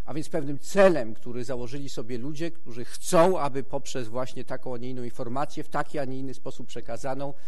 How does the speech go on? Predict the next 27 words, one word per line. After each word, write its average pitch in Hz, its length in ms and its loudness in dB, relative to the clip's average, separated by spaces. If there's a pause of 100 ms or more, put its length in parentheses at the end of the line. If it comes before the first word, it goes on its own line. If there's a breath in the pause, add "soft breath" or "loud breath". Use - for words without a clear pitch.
(120)
wytwarzać 151 540 0
w 127 100 -2
nas, 170 280 2
odbiorcach, 147 560 0
określone 139 580 -2 (220 loud breath)
wrażenia, 151 580 0
określone 147 400 -2
przeżycia, 160 520 0
określone 156 520 0
emocje 180 600 4 (560 loud breath)
i 208 180 0
też 220 160 4
określone 220 520 6
decyzje. 208 640 4 (580 soft breath)
Czy 240 160 0
to 196 120 6
w - 80 0
sferze 185 460 6
właśnie 160 240 2
tego 156 200 0
społeczeństwa 160 500 0
konsumpcyjnego, 151 880 0
gdy 123 160 -2
będziemy 143 320 -2
decydować 143 580 0
na 135 180 0
zakup 135 440 0